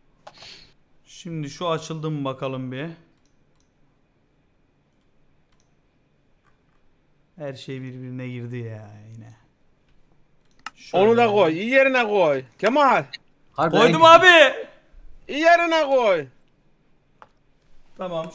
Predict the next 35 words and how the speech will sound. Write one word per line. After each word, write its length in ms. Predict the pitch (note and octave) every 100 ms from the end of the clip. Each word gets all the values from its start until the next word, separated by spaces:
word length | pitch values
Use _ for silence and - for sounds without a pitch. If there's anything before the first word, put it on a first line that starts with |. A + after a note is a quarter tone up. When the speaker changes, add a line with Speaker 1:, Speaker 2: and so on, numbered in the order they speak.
| -
Speaker 1:
şuraya. 440 | G#3+ F3 D#3+ F#3 - - _ -
Speaker 2:
İyi 100 | D4+
yerine 500 | E4+ F4+ F4 E4 C#4+
koy, 240 | C#4 C4
düşmesin. 420 | C#4 C4+ C#4 C4+
Speaker 3:
Aa. 100 | C4+ A#3
Speaker 2:
Ben 180 | A#3
bu 80 | A#3+
arada 320 | C#4 B3+ B3+
gezginlerden 840 | F3 D#3+ G3 G3 A3+ A#3 A3+ B3 A#3
crack'li 340 | A3 A3 - B3+
indirdim, 440 | A#3+ G#3 E3 D3
sıkıntı 380 | - - F#3+ B3
yok. 80 | G3+
Speaker 3:
Ah 400 | C#3+ B2 B2 A#2+
be, 540 | B2 A#2+ A#2+ A#2 A2 A2
var 220 | C3+ C3
var. 460 | B2 B2 A#2+ - - - - - - -
Ee, 60 | C#3
Speaker 2:
Harbi 300 | C#3+ F#3 -
Speaker 3:
bu 60 |
Speaker 2:
mi 80 | C#4
Speaker 3:
arada 40 | C4+
Speaker 2:
lan? 200 | C#4 D4+ -
Speaker 1:
O 160 | - E3+
dert 220 | G3 G3+
Speaker 3:
Bizim 160 | F#3 F3+
Speaker 1:
yaratmış. 400 | E3 E3+ E3+ D#3
Speaker 3:
her, 100 | D#3
her 60 | D#3+
şey 240 | - F3
okey 380 | D#3+ E3 E3 C#3
bu 100 | A#2
arada 200 | G2+ F#2+
galiba. 560 | F#2+ F#2+ F2+ F2+ F#2